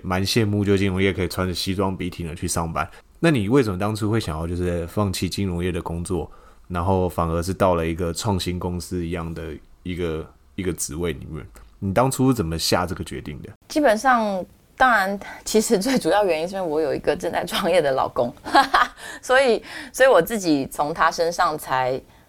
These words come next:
Speaker 2: 去认识，是，我是最先透过他才认识了原来，呃，创业是什么一回事，创业的人会遇到什么样的问题，然后才渐渐接触到说：“哦，那原来。”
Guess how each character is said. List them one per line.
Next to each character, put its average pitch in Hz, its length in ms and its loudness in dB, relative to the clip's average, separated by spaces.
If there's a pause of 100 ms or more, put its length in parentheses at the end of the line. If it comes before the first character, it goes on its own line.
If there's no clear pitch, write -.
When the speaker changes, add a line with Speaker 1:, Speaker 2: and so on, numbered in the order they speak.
(140)
Speaker 2:
去 254 160 4
认 226 240 6
识， - 240 -6
是， - 260 -4
我 180 160 6
是 262 140 0
最 240 180 6
先 226 140 0
透 226 120 2
过 190 200 2
他 175 200 2
才 170 140 -2
认 160 240 2
识 165 140 -2
了 131 100 2
原 139 200 -4
来， 135 280 -4 (240)
呃， 135 160 -2
创 180 300 -4
业 175 200 6
是 165 140 -4
什 - 160 -8
么 - 80 -10
一 139 80 -4
回 143 220 -4
事， 147 180 -6
创 156 240 -6
业 147 60 -2
的 127 100 0
人 117 180 -4
会 151 140 -2
遇 151 100 0
到 139 200 2
什 113 120 -14
么 85 80 -8
样 131 160 -2
的 - 80 -8
问 143 240 -2
题， - 300 -16
然 165 100 4
后 208 60 6
才 170 180 2
渐 175 200 2
渐 170 120 2
接 156 160 2
触 170 120 0
到 160 100 0
说： 156 100 4
“哦， 160 220 4
那 190 140 -2
原 143 180 0
来。” 139 220 -2